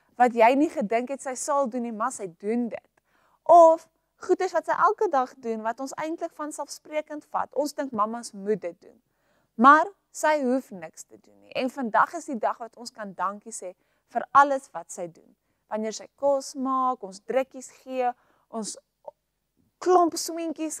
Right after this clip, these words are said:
gee, ons rondry, seker maak alles van ons is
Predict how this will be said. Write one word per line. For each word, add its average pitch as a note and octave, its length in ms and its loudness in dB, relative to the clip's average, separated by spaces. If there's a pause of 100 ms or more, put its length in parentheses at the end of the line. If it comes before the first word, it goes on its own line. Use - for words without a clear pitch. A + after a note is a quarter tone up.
gee, D#4 360 -6 (520)
ons C4+ 480 4
rondry, C4+ 1080 -2 (340)
seker D#4 400 0
maak C#4+ 320 4
alles C#4+ 240 2
van C#4 220 -12
ons C#4+ 180 -10
is - 140 -14